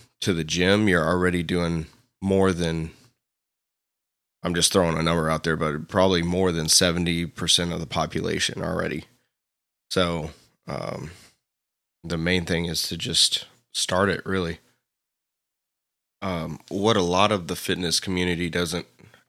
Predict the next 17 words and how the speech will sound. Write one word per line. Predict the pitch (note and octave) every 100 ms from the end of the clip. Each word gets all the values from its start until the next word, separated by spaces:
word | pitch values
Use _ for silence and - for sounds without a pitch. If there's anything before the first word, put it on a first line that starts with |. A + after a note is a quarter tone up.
| -
actually, | F2 - - F2+ E2+
like, | E2 E2+
wrap | F2+ F2
their | - E2
head | F2+ F2+
around | F2 F2 E2+ E2+ D#2+ _ _ _ _ _ _
is | F2+ E2+
that | F2+ E2+ D2+ - - _ -
not | F2+ F2+ F#2 -
everyone, | G2 F#2+ G2 F#2 F#2+ F2+ F2+ F2 - _ _ _ _ _ _ _ _ _ _ _ _ _ _ _ -
I | F#2
would | F#2+
say | - F2 E2+
most | E2 F2+ F#2+ - - - _ _ _ -
everyone | G2 E2+ F2+ F2+ G#2 F2+ F#2
<laughs> |
that, | F2+ F2 F#2